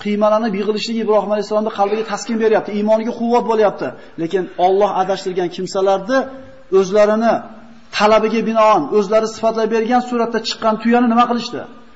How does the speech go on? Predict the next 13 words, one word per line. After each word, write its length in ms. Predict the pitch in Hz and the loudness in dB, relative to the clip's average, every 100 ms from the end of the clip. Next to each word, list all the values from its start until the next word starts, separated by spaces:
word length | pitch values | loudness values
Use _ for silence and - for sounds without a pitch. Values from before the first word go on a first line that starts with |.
| - | -20
So'yib 300 | - 190 190 | -6 -2 0
yeb 100 | 196 196 | 0 0
qo'yishmadimi? 580 | 202 196 214 208 123 - - - - - - - - - - - - - - | -4 -2 -4 -2 -6 -8 -18 -20 -20 -20 -20 -20 -20 -20 -20 -20 -20 -20 -2
O't 180 | 240 240 | 0 2
yirg'itganda 580 | 240 233 233 240 233 226 | 0 0 0 2 2 2
Ibrohim 380 | 214 226 226 226 | 2 2 2 2
alayhissalomni 420 | 226 233 233 226 | 0 -2 -2 -4
kuymasdan 480 | - 233 233 233 233 | -2 -4 -2 -4 -4
chiqqanini 360 | - - 226 226 | -6 -6 -4 -4
ko'rib 200 | 226 220 | -4 -4
iymon 220 | 220 220 | -4 -4
keltirishib 360 | 214 220 208 - | -4 -6 -8 -4
turolmadimi? 540 | 214 226 247 214 135 | -2 0 0 -2 -8